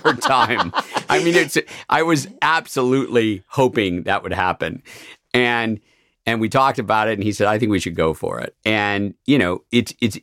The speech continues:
it's, first of all, it's more dangerous 'cause he doesn't have any padding or anything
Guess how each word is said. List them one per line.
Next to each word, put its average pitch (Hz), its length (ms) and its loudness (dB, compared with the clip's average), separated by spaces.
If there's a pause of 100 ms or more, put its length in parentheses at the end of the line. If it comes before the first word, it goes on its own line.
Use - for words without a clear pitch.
(320)
it's, 123 260 0 (200)
first 175 200 0
of 123 60 2
all, 95 80 4
it's 95 100 -4
more 101 140 2
dangerous 87 420 -2
'cause 92 160 0
he 98 80 0
doesn't 107 220 2
have 85 140 2
any 78 120 -2
padding 82 760 -2
or - 200 -8
anything 98 520 -2